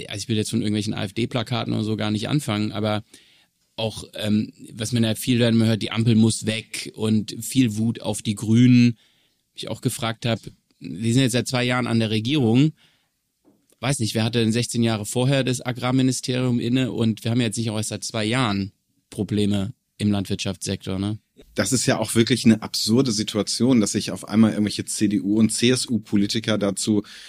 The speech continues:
Speaker 2: sozusagen den Bauernführern aufschwingen und sich an die Spitze der Proteste setzen, wo sie seit Jahrzehnten auch dieses System
Speaker 1: Mhm.
Speaker 2: mit verantworten, unter dem, äh, die Bauern leiden. Und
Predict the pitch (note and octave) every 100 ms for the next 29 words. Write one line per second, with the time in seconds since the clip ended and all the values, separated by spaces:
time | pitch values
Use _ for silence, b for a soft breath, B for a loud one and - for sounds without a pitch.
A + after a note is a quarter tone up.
0 | B _ G#2 - G#2+ G#2 G2 A#2 D3 A#2
1 | - A#2 G#2+ G#2 G#2 G#2 A2 - - -
2 | - A2+ A#2+ B2 C3 C3+ A2+ A2+ A2 -
3 | A2+ A2+ A2 - C3+ - A2 - - F#2
4 | C#3 - A2 G#2+ A2 G#2+ G2+ G#2 G2+ G#2
5 | - - G2+ - A2+ C#3 C#3 A2+ G2+ A2+
6 | G#2 G2 F#2+ - A2+ G#2+ G2+ G2 G2+ F#2+
7 | C#3 - G2+ G2 F#2+ G2 G2 G2+ F#2+ B
8 | B B B - G#2 G2 G2+ F#2+ G2+ G2
9 | G2 G2+ A#2+ F#2 E2 F2 F#2